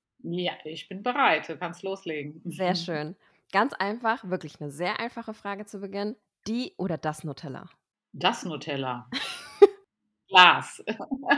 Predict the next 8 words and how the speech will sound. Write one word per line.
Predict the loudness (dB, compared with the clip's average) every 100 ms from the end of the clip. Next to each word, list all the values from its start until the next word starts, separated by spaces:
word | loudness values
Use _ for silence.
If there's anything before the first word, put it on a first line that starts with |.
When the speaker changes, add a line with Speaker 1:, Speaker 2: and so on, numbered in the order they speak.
| 2 0 0 -10 -4
Speaker 2:
Das | -2 0
Nutella, | -2 -2 -2
ah, | -4 -6
okay, | -6 -6 -6 -6 -10 -10
sehr | -6 -4
gut. | -6 -10 -20 -12
Speaker 1:
Mhm. | -10 -8 -8 -8 -12 _ _ _ -4
Speaker 2:
Mm, | 0 2 2 0 0